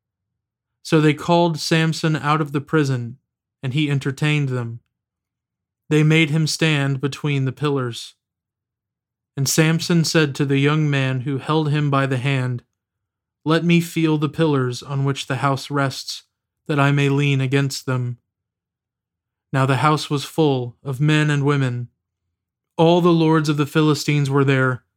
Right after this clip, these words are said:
and on the roof there were about three thousand men and women, who looked on while Samson entertained.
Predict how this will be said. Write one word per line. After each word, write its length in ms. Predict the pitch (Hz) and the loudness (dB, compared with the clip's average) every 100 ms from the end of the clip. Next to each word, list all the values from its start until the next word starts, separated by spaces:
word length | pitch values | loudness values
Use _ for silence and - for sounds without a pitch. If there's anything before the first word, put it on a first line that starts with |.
| _ _ _ - | _ _ _ -2
and 140 | 143 | 2
on 140 | 151 | 4
the 100 | 156 | 4
roof 420 | 147 165 156 139 - | 4 4 4 0 -4
there 140 | 143 | 0
were 160 | 143 139 | 2 0
about 340 | 135 139 - | 0 -2 -4
three 300 | - 160 156 | -4 -2 -2
thousand 580 | - 151 147 135 135 131 | 0 0 2 0 0 0
men 260 | 143 143 | 0 -2
and 200 | 135 135 | -2 -4
women, 420 | 135 139 135 123 123 _ _ _ _ - | -2 0 0 -4 -8 _ _ _ _ -6
who 120 | 143 | -4
looked 320 | 139 151 151 | 2 0 2
on 340 | 147 143 135 123 | 0 2 2 0
while 180 | 131 131 | -2 -2
Samson 520 | - 147 139 - 131 | -2 0 0 -2 -4
entertained. 760 | 135 135 123 143 147 127 123 | -4 -6 -4 -2 -2 -2 -6